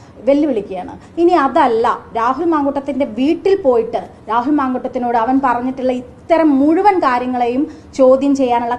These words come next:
കപ്പാസിറ്റി ഉള്ള ഒരു സ്ത്രീയാണ് ഞാൻ. ഞാൻ എന്തെങ്കിലും ഒരു കാര്യം നിങ്ങളോട് മുന്നിൽ അല്ലെങ്കിൽ സമൂഹത്തിന് മുന്നിൽ വന്ന് പറയുന്നുണ്ടെങ്കിൽ അതിൽ എനിക്ക് ഉത്തമ ധാരണയില്ലാതെ ഞാൻ പറയില്ല. രണ്ടാമത്,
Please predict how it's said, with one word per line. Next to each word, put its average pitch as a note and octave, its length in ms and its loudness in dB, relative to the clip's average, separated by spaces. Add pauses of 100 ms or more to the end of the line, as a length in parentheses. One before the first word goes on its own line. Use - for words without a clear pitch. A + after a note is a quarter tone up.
കപ്പാസിറ്റി D4+ 640 -4
ഉള്ള A#3 100 -4
ഒരു A3 120 -2
സ്ത്രീയാണ് G#3+ 580 -4
ഞാൻ. F3 200 -12 (280)
ഞാൻ C4 180 0
എന്തെങ്കിലും E4 720 2
ഒരു D4 100 0
കാര്യം B3 640 0
നിങ്ങളോട് C#4 520 0
മുന്നിൽ B3 360 -6
അല്ലെങ്കിൽ A#3+ 320 -4
സമൂഹത്തിന് C4 600 -6
മുന്നിൽ B3+ 320 -2
വന്ന് B3+ 440 -2 (120)
പറയുന്നുണ്ടെങ്കിൽ A3 920 -4 (320)
അതിൽ G#3 240 -4
എനിക്ക് A3+ 280 -6
ഉത്തമ A#3+ 480 -6
ധാരണയില്ലാതെ G#3 920 -6
ഞാൻ G#3 240 -10
പറയില്ല. G3+ 480 -6 (420)
രണ്ടാമത്, B3 640 -2